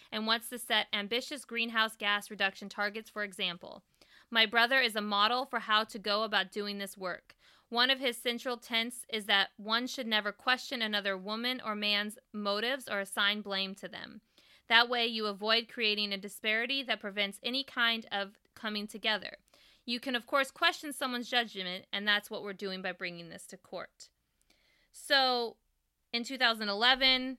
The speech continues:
his brother basically used his name in another lawsuit in this type of situation. So, listen, do I think that there's anything there? I mean, I don't know. I'm not a, I'm not an investigative reporter.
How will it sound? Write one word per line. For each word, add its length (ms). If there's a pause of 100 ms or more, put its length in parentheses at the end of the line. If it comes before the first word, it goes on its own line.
(140)
his 220
brother 560 (140)
basically 500
used 360
his 140
name 240
in 80
another 440
lawsuit 680
in 140
this 160
type 240
of 80
situation. 880 (560)
So, 580 (540)
listen, 420
do 160
I 120
think 280
that 140
there's 260
anything 640 (1400)
there? 520 (100)
I 60
mean, 140
I 160
don't 160
know. 220
I'm 120
not 200
a, 260
I'm 120
not 140
an 60
investigative 640
reporter. 500